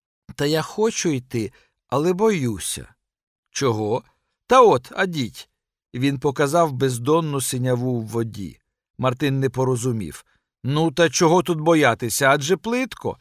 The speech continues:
«Плитко?» спитав недовірливо Мирон. «А от яка глибінь?» «Глибінь?» «Ади, що не глибінь», сказав Мартин, і як був у ходаках, так і перейшов через брід,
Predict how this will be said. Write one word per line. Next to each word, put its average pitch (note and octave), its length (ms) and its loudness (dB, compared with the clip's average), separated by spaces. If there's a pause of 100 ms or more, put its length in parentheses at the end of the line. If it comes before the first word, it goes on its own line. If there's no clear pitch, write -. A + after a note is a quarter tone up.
(440)
«Плитко?» F3+ 560 -2 (220)
спитав C3 500 2
недовірливо B2+ 720 0
Мирон. A2+ 400 -2 (520)
«А D#3 140 4
от E3+ 140 4
яка E3+ 280 4
глибінь?» C3+ 640 0 (320)
«Глибінь?» E3+ 560 0 (540)
«Ади, C3 640 2
що - 220 -2
не G3+ 160 0
глибінь», B2 480 -2
сказав A#2 420 -2
Мартин, F#3 460 -2 (300)
і D#3+ 100 -2
як D3+ 200 2
був G#3+ 260 -4
у F#3+ 140 -8
ходаках, E3+ 840 0 (540)
так G#3+ 260 0
і F3 120 -6
перейшов D#3 600 2
через C#3+ 320 0
брід, F3 500 -2